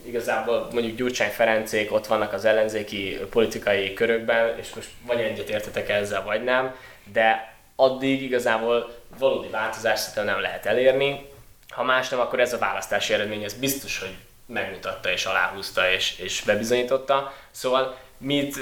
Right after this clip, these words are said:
helyesen dolgozhatunk itt kvázi ingyen, egyébként nem tudom, nálatok ez hogy volt, ö, mi ugye olyan kicsik vagyunk, hogy ebből semmilyen fizetést így nem vettünk gyakorlatilag föl,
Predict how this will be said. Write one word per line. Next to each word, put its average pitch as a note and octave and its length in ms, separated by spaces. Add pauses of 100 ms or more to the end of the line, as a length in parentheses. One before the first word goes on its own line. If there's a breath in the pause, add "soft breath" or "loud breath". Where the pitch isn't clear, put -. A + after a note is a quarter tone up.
(440)
helyesen C3+ 520
dolgozhatunk C3+ 720
itt A2+ 240
kvázi A#2+ 420
ingyen, G#2 520 (240)
egyébként G2+ 380
nem G#2 140
tudom, G#2 280
nálatok G#2+ 360
ez G2+ 140
hogy G2+ 180
volt, A2+ 300 (320 loud breath)
ö, G#2 80 (300)
mi A2+ 80
ugye A2+ 160
olyan B2 180
kicsik - 260
vagyunk, A2+ 200
hogy A2 200 (100)
ebből A2 260
semmilyen A#2 360
fizetést G#2+ 520
így G2+ 60
nem A2+ 180
vettünk G2 360
gyakorlatilag G2 520
föl, G#2 440